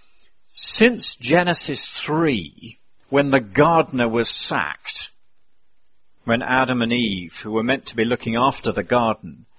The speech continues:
abdicated and were then sacked, since Genesis three, this world, which was made to be a beautiful fruit-bearing, orderly garden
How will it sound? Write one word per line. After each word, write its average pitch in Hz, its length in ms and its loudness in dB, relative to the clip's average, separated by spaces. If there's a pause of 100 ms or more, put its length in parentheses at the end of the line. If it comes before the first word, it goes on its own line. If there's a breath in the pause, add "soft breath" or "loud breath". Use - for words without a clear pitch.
abdicated 101 720 0
and 98 100 -6
were 98 100 -2
then 95 220 -2
sacked, - 760 -8 (560)
since 214 420 -2
Genesis 185 540 0
three, 113 260 -2
this 120 300 -2
world, 143 340 4
which 127 240 -10
was 131 140 -8
made 165 340 -2
to 131 100 -6
be 117 120 0
a 117 80 2
beautiful 113 720 -6
fruit-bearing, 104 880 -2
orderly 113 580 -2
garden 123 720 -4